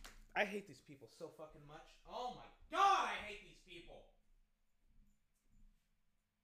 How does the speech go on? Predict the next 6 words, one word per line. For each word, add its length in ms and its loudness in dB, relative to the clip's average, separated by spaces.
Oh 460 2
my 340 0
God. 520 0
What, 200 -8
like, 140 -4
oh, 640 6